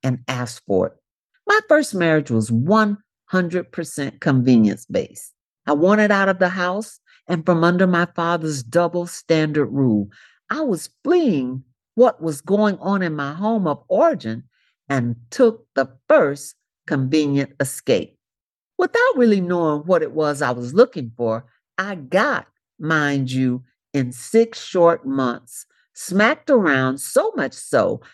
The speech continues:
I quickly said, "Gotta go, gotta go, got to go."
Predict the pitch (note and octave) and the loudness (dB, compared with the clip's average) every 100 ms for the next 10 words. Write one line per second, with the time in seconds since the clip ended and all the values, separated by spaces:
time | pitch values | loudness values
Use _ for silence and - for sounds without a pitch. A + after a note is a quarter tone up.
0 | - E3+ - A#3+ A#3 A3+ G#3+ - G#3 G3+ | -10 -10 -2 -2 0 0 -2 2 2 2
1 | F#3 A#2 D#3 E3 E3+ D3+ F3+ F#3+ F#3+ F3 | 0 0 0 2 0 2 2 2 0 0
2 | E3+ F3 E3 C3+ F#2 - _ _ - G#2+ | 0 -4 -2 -4 -4 -8 _ _ -12 -8
3 | G2+ D#3+ C#3 - _ _ _ - C3 G2 | 0 0 0 -6 _ _ _ -4 -2 2
4 | G#2 | 0